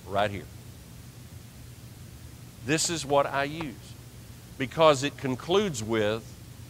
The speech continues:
that thought of comfort. "Wherefore comfort one another with these words."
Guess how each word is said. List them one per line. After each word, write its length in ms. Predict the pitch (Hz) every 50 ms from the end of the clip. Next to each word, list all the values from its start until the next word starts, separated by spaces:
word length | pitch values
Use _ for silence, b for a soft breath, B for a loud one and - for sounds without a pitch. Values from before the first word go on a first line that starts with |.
| - - - -
that 180 | 120 123 117 - - -
thought 260 | 156 151 123 123 123 -
of 140 | 127 117 - -
comfort. 440 | - - 196 185 - - - - - - - - - - - - - - - - - - - - - - - - - - - - - - - - - - - - - - - - - - - - -
"Wherefore 400 | 147 165 156 - 165 160 139 123
comfort 640 | - - - - - 233 233 - - - 104 101 -
one 160 | - 113 120 117
another 280 | 110 117 123 123 110
with 140 | 95 104 98
these 200 | 110 113 104 95
words." 280 | 110 135 139 110 90